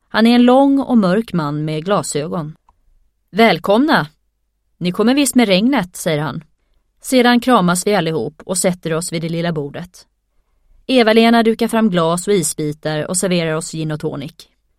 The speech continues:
Per häller upp jordnötter och oliver i små skålar. När han sätter fram skålen framför mig på bordet tänker jag på att han har snygga händer.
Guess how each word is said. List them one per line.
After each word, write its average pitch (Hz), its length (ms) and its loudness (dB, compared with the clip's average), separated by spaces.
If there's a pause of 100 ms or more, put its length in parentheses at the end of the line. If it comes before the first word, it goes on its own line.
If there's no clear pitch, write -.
(480)
Per 262 280 4
häller 254 280 4
upp 233 140 4
jordnötter 196 760 0
och 202 140 2
oliver 175 480 2
i 175 120 -2
små 180 160 -4
skålar. 165 520 -2 (460)
När 196 80 -2
han 220 80 2
sätter 254 240 0
fram 269 240 2
skålen 170 400 0
framför 190 340 -2
mig 160 180 -2
på 175 80 -6
bordet 151 460 -6
tänker 185 340 -2
jag 165 220 0
på 143 220 -2
att 180 260 -6
han 160 100 -4
har 156 60 -4
snygga 170 340 -4
händer. 170 500 -4